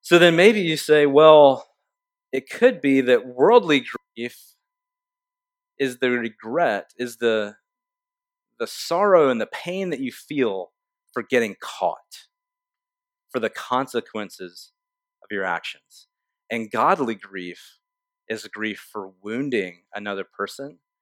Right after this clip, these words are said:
or wounding the heart of God."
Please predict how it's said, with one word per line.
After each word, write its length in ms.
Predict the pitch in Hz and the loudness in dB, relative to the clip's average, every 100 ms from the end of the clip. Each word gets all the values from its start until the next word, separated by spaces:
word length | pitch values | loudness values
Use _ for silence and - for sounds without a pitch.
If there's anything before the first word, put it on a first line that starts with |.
| _ _ | _ _
or 200 | 117 110 | -12 -12
wounding 640 | 104 110 117 113 107 92 87 _ _ _ _ _ | -10 -8 -6 -6 -6 -8 -16 _ _ _ _ _
the 60 | - | -10
heart 220 | 104 95 | -6 -6
of 140 | 90 - | -6 -8
God." 220 | 85 | -8